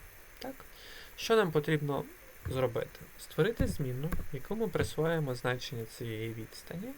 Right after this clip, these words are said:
і обрахувати її на основі того, що введе користувач. Так?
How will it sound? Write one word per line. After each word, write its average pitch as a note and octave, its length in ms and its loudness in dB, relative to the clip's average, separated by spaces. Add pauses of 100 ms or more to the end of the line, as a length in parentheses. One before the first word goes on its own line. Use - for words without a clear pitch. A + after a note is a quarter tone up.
(480)
і G3 80 2
обрахувати D#3+ 720 2
її G3 120 2
на B2 120 2
основі A#2 400 -4
того, A3+ 280 -4
що A3 300 -2
введе B2 400 0
користувач. - 840 -4
Так? C4 160 -4